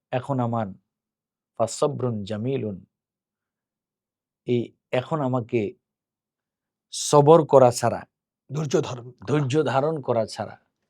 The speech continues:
Speaker 1: উত্তম ধৈর্য ধারণ করা ছাড়া আমার আর কোনো উপায় নাই। আমি উত্তম ধৈর্য ধারণ করছি। এখন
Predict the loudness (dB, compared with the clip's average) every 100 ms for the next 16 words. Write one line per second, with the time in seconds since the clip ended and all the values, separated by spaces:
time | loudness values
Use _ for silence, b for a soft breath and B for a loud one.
0 | _ _ _ _ _ _ _ -6 -4 -2
1 | 0 -2 -4 -4 -2 -2 -2 -2 -2 -4
2 | -2 -2 -2 -4 -4 -4 -4 -6 -6 -10
3 | -10 -10 -8 -8 -6 -8 -10 _ _ _
4 | -8 -6 -6 -8 -8 -8 -6 -6 -8 -8
5 | -8 -8 -12 -14 -16 -18 -18 -20 _ _
6 | _ 0 2 0